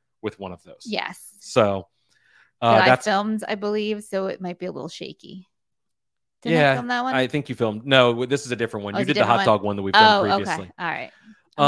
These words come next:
Speaker 2: not so
Speaker 1: Um,
Speaker 2: good at that stuff.
Speaker 1: We talked about a new contest coming, and I, I'm gonna just tell people what it is. I was just gonna tease it, but I'm just gonna tell people what it is.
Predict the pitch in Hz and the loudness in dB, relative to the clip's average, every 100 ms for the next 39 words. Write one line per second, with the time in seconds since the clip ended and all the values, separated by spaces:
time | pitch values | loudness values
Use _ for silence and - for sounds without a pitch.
0 | 139 135 208 180 147 - - - - - | 4 2 -4 -10 -12 -14 -18 -18 -20 -20
1 | _ _ _ _ _ _ _ _ _ _ | _ _ _ _ _ _ _ _ _ _
2 | _ _ 226 196 185 - 247 240 208 156 | _ _ -8 -6 -6 -4 -4 -4 -4 -2
3 | 127 127 - 113 - 110 - - 104 101 | -4 -6 -8 -12 -8 -10 -10 -14 -12 -12
4 | 107 113 113 117 _ _ _ _ 135 147 | -12 -12 -14 -18 _ _ _ _ -14 -10
5 | 120 131 147 117 - 117 117 110 98 104 | -8 -6 -6 -6 -6 -6 -6 -10 -8 -8
6 | 98 101 107 107 120 - 107 - 107 98 | -8 -10 -8 -8 -10 -12 -12 -12 -14 -12
7 | 117 117 123 117 104 107 104 92 92 92 | -8 -6 -8 -10 -8 -6 -4 -6 -10 -10
8 | 90 95 110 | -10 -10 -12